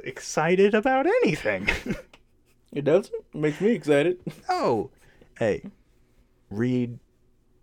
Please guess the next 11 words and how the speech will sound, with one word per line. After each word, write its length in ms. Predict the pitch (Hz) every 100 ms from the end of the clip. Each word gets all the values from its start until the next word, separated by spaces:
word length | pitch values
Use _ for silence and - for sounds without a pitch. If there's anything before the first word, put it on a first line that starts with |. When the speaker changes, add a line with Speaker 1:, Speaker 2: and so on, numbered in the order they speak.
| _ 135
Speaker 1:
y-, 140 | 113
you 200 | - 185
know, 260 | 165 151 139
when 140 | 151 147
you 80 | 139
read 340 | 160 156 -
things, 520 | 123 110 107 101 - _ _ _ _ -
know 200 | 104 117
what 240 | 127 120
you're 120 | 117 101
reading 480 | 98 87 87 113